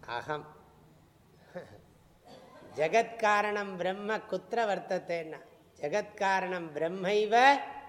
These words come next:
அகமஸ்மி. திடீர் திடீர் இது மறந்து போயிடும், ஞாபகப்படுத்திகிட்டே இருக்கணும். ஆ, இந்த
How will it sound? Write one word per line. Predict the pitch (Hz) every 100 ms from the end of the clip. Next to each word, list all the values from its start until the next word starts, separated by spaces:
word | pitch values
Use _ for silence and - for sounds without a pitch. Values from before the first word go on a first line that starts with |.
| - - - - _ 110 127
அகமஸ்மி. | 127 151 143 120 - - - _ _ _ _ _ _ _ _ _ _ _ _ _ _ _ _
திடீர் | 160 202 185
திடீர் | 175 226
இது | 190 147
மறந்து | 160 208 226
போயிடும், | 156 120 - - - _ - _ - - - - - - - 127
ஞாபகப்படுத்திகிட்டே | 151 202 208 170 147 170 180
இருக்கணும். | 165 135 - - - _ _ _ _ _ - -
ஆ, | 127 147 110 - -
இந்த | -